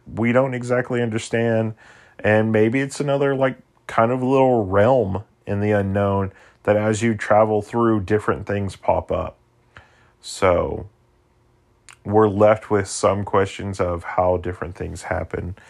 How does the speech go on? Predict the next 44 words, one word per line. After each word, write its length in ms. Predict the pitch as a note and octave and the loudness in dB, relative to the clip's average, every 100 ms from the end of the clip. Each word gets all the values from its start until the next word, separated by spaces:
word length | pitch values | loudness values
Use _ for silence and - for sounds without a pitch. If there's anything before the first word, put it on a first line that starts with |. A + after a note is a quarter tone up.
| - - - _ | -20 -20 -20 _
um, 180 | F#2 G#2 | -4 -2
especially, 540 | A2+ - G#2 - F#2+ E2+ | -4 -2 -2 0 -2 -2
like, 120 | E2+ | 0
how 160 | G2+ | 0
the 100 | F2+ | 0
boys 280 | E2+ F#2+ F2+ | -2 -2 0
got 160 | - F#2 | 0 0
on 140 | F2+ | 0
the 80 | D#2 | -4
cart 480 | - E2+ F2 - - | -4 -2 -2 -6 -10
and 400 | E2 D2 A1 - | -10 -10 -14 -12
some 180 | G2+ F#2 | -8 -6
other 160 | F#2 | -6
things 300 | - F2+ F2 | -6 -8 -8
like 140 | F#2 - | -10 -6
that. 300 | F2 F2 - | -6 -6 -10
So 380 | - - D#2+ - _ _ _ _ _ _ - | -14 -12 -12 -14 _ _ _ _ _ _ -2
who 180 | E3+ F#3 | 0 2
knows? 600 | D#3+ B2 A#2+ C#3 - - _ _ - - _ - | 4 4 4 2 -8 -20 _ _ -20 -20 _ 0
Um, 260 | A2 A2+ | 2 2
maybe 300 | A2+ B2 C#3 | 2 0 0
there's 380 | C3+ C3 C3 - | 0 0 -2 -2
another 440 | - A2+ A2 A#2 A2+ | 0 2 4 2 0
source 540 | - A2 G#2+ A2+ - | 0 2 4 2 -2
that, 380 | G2 G2+ G2 - _ - | 2 2 2 -4 _ -2
uh, 220 | F#2 F2 | 0 0
we 160 | F2+ G2+ | -2 -6
can 180 | - F#2+ | -6 -4
find 360 | G2 F#2+ F#2 | -2 0 0
out. 280 | F#2+ F#2+ F#2 _ - - _ | 2 0 -2 _ -20 -20 _
Uh, 120 | D#2 F#2 | 2 4
or 220 | G#2+ A#2 | 4 2
maybe, 680 | A2+ A2+ A2+ B2 A#2+ A#2+ G2 | 2 2 2 2 2 0 2
uh, 220 | G#2+ F2+ | 2 2
I 120 | F#2+ | 0
know 180 | G#2 G#2+ | 0 2
that 200 | G#2+ G2+ | 2 0
there's 280 | G#2+ G2+ G2 | 0 0 -2
an 180 | F#2 F2 | -2 0
Over 300 | G#2 G2+ G2+ | 0 0 -4
the 120 | F#2 | -2
Garden 320 | F#2 F#2+ F#2+ | 0 0 -2
Wall 160 | F#2 F2+ | -4 -4
comic. 640 | - - F2+ F2+ F2 | -8 -6 -4 -6 -12